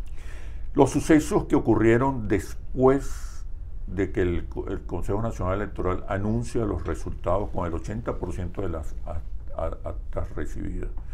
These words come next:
Esos hechos de violencia que quedó muy claro que fueron protagonizados, que fueron hechos o diseñados de manera programada. O sea, había un plan de desestabilización que nosotros,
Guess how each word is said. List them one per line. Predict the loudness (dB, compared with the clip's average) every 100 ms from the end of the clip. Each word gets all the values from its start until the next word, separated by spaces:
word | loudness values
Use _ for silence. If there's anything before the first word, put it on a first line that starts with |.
| -6 -6 -4
Esos | -2 4 4
hechos | 4 4
de | 4
violencia | 4 2 0 -2 -2 -2 -6 -6
que | 0 0 0 -4
quedó | 0 4 6 6 4
muy | 2 0 2 0 0
claro | 4 4 4 2 -4 -6 -6 -6
que | -2
fueron | 2 4 4
protagonizados, | 4 2 6 4 4 2 0 2 4 4 0 -4 0
que | 0
fueron | 2 2 2 2
hechos | 0 0 -2 -2 -4 0
o | 6 6
diseñados | 4 0 0 2 2
de | 0
manera | 0 0 0 -2
programada. | 0 -2 -2 -4 -4 -4 -4 -6 -6 -6 -4 -4 -4 -6 -8 -4
O |
sea, | -4 -4 -4 -6 -6 -6 -4 -6 -6 -8 -4 -2
había | 0 0
un | 0 0
plan | 4 4 4 2
de | 2 4
desestabilización | 4 4 0 0 2 2 0 0 -2 -2 -2 0
que | -2
nosotros, | -2 0 2 2 2 0 0 0 -4